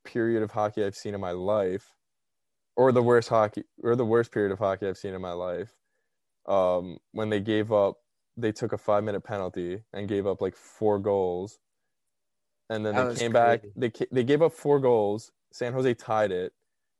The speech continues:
Speaker 1: And then
Speaker 2: I think
Speaker 1: Vegas
Speaker 2: Vegas
Speaker 1: came back,
Speaker 2: tied it
Speaker 1: scored
Speaker 2: with,
Speaker 1: again.
Speaker 2: like, with, like, seconds remaining in the
Speaker 1: Oh,
Speaker 2: game.
Speaker 1: wait, wait. They scored, they scored five goals, I think.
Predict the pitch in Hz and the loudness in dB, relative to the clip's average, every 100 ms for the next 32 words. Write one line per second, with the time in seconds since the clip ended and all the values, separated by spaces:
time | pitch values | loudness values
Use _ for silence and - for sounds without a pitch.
0 | _ _ _ _ _ _ _ _ 127 120 | _ _ _ _ _ _ _ _ -6 -2
1 | 113 110 104 - 113 120 165 160 170 131 | -2 -2 -6 -12 -2 0 0 2 2 2
2 | 127 151 156 156 135 135 147 113 131 123 | 6 6 6 2 4 4 4 2 2 0
3 | 113 _ - 135 131 127 117 - - - | -2 _ -4 -4 -2 -2 -2 -4 -10 -2
4 | 143 135 135 117 117 113 117 107 101 165 | -2 0 -2 -4 -2 -2 -2 -4 0 2
5 | 202 240 240 139 - 220 180 156 160 185 | 4 4 4 0 -2 0 2 0 0 -2
6 | 147 - _ 151 170 180 127 _ 143 185 | -2 -8 _ -6 -4 -4 -4 _ -2 -2
7 | 160 131 117 101 107 67 50 | -2 -2 -2 -6 -6 -12 -14